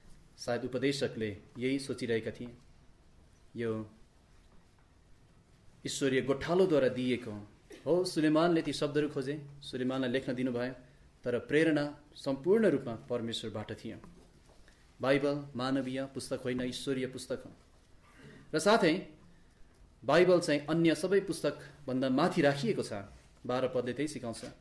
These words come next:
अनि, "यसबाहेक, हे मेरा छोरा, यी कुराहरूद्वारा चेतावनी लिऊ।" एउटा चेतावनी दिँदैछ नि यहाँ उपदेशकले। धेरै पुस्तकहरूको रचनाको अन्त छैन। अनि धेरै अध्ययन गर्नु चाहिँ शरीरलाई थकाउनु हो।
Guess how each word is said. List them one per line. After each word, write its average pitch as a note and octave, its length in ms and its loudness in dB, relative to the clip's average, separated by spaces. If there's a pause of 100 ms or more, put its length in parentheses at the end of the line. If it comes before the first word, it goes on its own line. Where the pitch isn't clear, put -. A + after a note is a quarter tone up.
(520)
अनि, F3 220 6
"यसबाहेक, F#3 580 6
हे C#3 80 4
मेरा C#3 220 6
छोरा, - 400 0 (280)
यी B3 80 0
कुराहरूद्वारा A3+ 500 6
चेतावनी B3 480 6
लिऊ।" C#4+ 280 2
एउटा G3+ 180 4
चेतावनी A3+ 420 2
दिँदैछ A3 320 0
नि G3+ 100 2
यहाँ C#3+ 100 4
उपदेशकले। C3+ 580 -2 (920)
धेरै G3 380 10
पुस्तकहरूको F#3 640 2
रचनाको E3+ 520 4
अन्त E3+ 200 4
छैन। A3+ 440 0 (840)
अनि D#3+ 100 4
धेरै F#3+ 280 10
अध्ययन G#3 280 8
गर्नु G#3 200 4
चाहिँ G#3 160 0
शरीरलाई A3 460 4
थकाउनु B3+ 420 4
हो। G3+ 260 -6